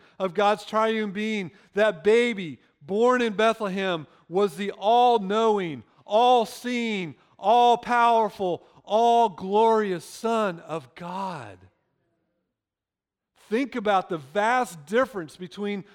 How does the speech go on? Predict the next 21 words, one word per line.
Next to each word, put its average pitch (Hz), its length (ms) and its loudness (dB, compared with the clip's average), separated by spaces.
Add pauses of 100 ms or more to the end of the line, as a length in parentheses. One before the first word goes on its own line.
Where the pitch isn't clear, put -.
(160)
the 185 100 -2
glory 220 540 2
that 226 160 -6
he 214 160 -6
deserved 175 640 -6 (240)
and 156 180 -10
what 180 280 -4 (160)
happened 147 540 -10 (260)
in 156 140 -10
that 151 180 -6
little 156 360 -8 (360)
village 147 500 -6
of 131 160 -18
Bethlehem. 113 640 -14 (2500)
What 175 100 -12
kind 254 200 -2
of 220 100 -2
welcome 208 400 -2
did 180 220 -6
he 165 160 -12
deserve? 101 500 -18